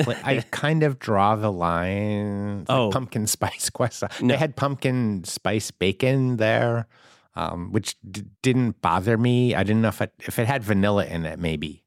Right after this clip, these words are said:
Speaker 1: I just don't, you know, don't
Speaker 2: Yeah.
Speaker 1: want vanilla in my bacon.
Speaker 2: I think you answered my question just there, that
Speaker 1: Okay.
Speaker 2: there's really great, you know, uh, you know, laminated dough production here in the
Speaker 1: Yeah.
Speaker 2: States, but
Speaker 1: I th-,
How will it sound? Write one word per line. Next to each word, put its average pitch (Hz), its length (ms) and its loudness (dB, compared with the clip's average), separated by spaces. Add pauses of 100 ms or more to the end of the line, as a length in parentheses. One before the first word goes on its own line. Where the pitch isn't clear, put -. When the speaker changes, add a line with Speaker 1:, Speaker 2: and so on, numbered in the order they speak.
Speaker 1:
I 87 120 -2
just 80 240 -8
don't, 80 260 -8
you 85 100 -8
know, 82 80 -12 (100)
don't 208 120 4
Speaker 2:
Yeah. 175 100 4
Speaker 1:
want 92 100 -4
vanilla 92 320 2
in 82 80 0
my 80 120 -2
bacon. 78 440 -4
Speaker 2:
I 139 40 2
think 190 160 4
you 196 80 0
answered 123 300 0
my 92 100 -2
question 92 440 -8
just 87 280 -4
there, - 380 -10
that 98 260 0
Speaker 1:
Okay. 80 300 -2
Speaker 2:
there's 117 300 0
really 120 400 2
great, 101 380 -2 (520)
you 120 100 4
know, 90 280 0 (320)
uh, 82 400 -2 (260)
you 95 80 -4
know, - 100 -10 (220)
laminated 107 680 2
dough 90 540 2 (420)
production 90 680 -2
here 90 340 -8
in 85 180 -6
the 85 40 -6 (180)
Speaker 1:
Yeah. 151 140 0
Speaker 2:
States, - 220 -8 (260)
but 98 400 -2 (880)
Speaker 1:
I 135 80 2
th-, - 140 -6